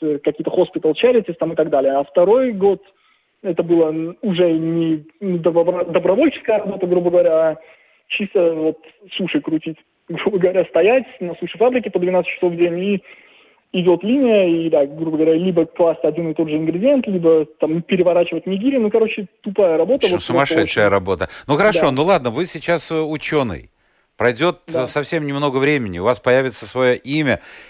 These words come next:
Speaker 2: известность на международной арене. Но всё-таки, ну, будем откровенны, приходят ко мне учёные наши латвийские, кто-то остаётся, кто-то возвращается. Это жизнь есть жизнь. А, но несравнимо финансирование, скажем, в той же Великобритании, а, да в любой стране,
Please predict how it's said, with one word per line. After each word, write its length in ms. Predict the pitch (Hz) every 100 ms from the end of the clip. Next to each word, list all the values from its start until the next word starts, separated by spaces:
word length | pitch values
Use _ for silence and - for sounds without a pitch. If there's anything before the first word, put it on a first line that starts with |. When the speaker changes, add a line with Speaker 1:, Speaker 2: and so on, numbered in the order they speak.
| -
Speaker 2:
известность 800 | - 98 104 135 165 - 120 -
на 40 |
международной 540 | 113 101 113 117 98 110
арене. 300 | 107 90 73 - -
Но 80 | 131
всё-таки, 300 | 135 175 165
ну, 60 | 156
будем 200 | 196 160
откровенны, 580 | 135 - 113 101 80 76
приходят 340 | 113 170 160
ко 100 | 131
мне 140 | 123 127
учёные 480 | 117 - 123 113
наши 280 | 107 120 -
латвийские, 680 | 107 107 131 131 - 104 90 - -
кто-то 300 | - 247 180
остаётся, 480 | 143 143 120 104 101
кто-то 240 | 156 165
возвращается. 720 | 156 135 135 - 104 87 -
Это 160 | 175 202
жизнь 240 | 190 226 196
есть 160 | 196
жизнь. 320 | 131 107 71 - - - -
А, 280 | 110 113 107
но 460 | 131 135 135 131 82 - -
несравнимо 640 | 139 147 170 208 240 143
финансирование, 760 | - 110 113 - 117 92 73
скажем, 260 | 73 98 87
в 40 |
той 160 | 82 120
же 100 | 101
Великобритании, 800 | 101 87 95 104 147 139 110 76 - - -
а, 240 | - 85 80
да 140 | 73 98
в 160 | 101
любой 280 | 110 147 107
стране, 440 | 76 - 76 69